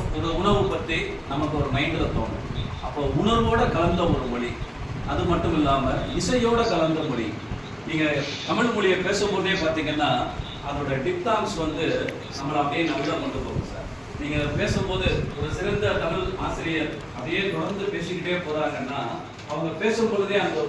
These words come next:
அந்த மொழி வந்து நம்மளை ஈர்க்குது சார். அதனாலதான் தமிழ்நாட்டுல நிறைய அறிஞர்கள் வந்து இன்னைக்கு வரைக்கும் நம்மளுடைய மனதுல இருக்காங்க. பாரதியார் பேசும் பொழுது அவருடைய எழுச்சி நமக்கு புரிஞ்சதுக்கு காரணம் அவர் தமிழ்ல பேசினனால தான்.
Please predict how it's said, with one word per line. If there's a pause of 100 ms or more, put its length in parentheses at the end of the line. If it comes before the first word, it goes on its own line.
(280)
அந்த
மொழி
வந்து
நம்மளை (120)
ஈர்க்குது
சார். (280)
அதனாலதான்
தமிழ்நாட்டுல (460)
நிறைய
அறிஞர்கள்
வந்து (160)
இன்னைக்கு
வரைக்கும்
நம்மளுடைய
மனதுல
இருக்காங்க. (380)
பாரதியார்
பேசும்
பொழுது (380)
அவருடைய (100)
எழுச்சி (360)
நமக்கு (100)
புரிஞ்சதுக்கு
காரணம் (220)
அவர்
தமிழ்ல (140)
பேசினனால (120)
தான்.